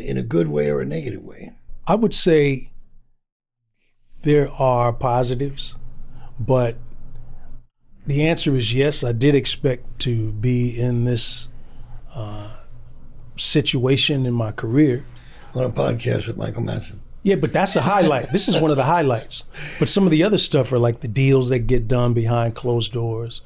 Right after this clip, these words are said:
Speaker 1: Yeah,
Speaker 2: and
Speaker 1: yeah.
Speaker 2: different things. And you can feel people's respect for or lack of respect for your instrument based on the way they negotiate with your team. And so, uh, I tend to fall out of some negotiations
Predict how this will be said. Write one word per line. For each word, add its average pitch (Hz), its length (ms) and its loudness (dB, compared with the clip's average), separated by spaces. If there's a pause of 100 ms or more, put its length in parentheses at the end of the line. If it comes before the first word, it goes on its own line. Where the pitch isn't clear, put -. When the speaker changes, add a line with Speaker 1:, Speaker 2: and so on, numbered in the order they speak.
Speaker 1:
Yeah, 113 300 0
Speaker 2:
and 131 120 2
Speaker 1:
yeah. 120 40 2
Speaker 2:
different 131 320 0
things. 127 280 0
And 127 120 2
you 143 80 4
can 135 200 0
feel 127 600 2 (560)
people's 135 500 2
respect 151 640 0
for 147 400 4
or 135 200 0
lack 147 380 2
of 117 220 4
respect 117 500 2
for 123 320 2
your 117 520 0 (220)
instrument 120 640 2 (340)
based 139 380 2
on 123 360 2 (140)
the 120 120 0
way 123 240 4
they 120 180 2
negotiate 117 680 0
with 113 160 -2
your 110 160 -4
team. 131 500 0 (640)
And 127 120 2
so, 127 460 2 (540)
uh, 117 300 -4 (200)
I 160 100 4
tend 180 320 2
to 143 60 4
fall 160 460 6
out 147 220 6
of 127 160 2
some 143 320 4
negotiations 147 1040 2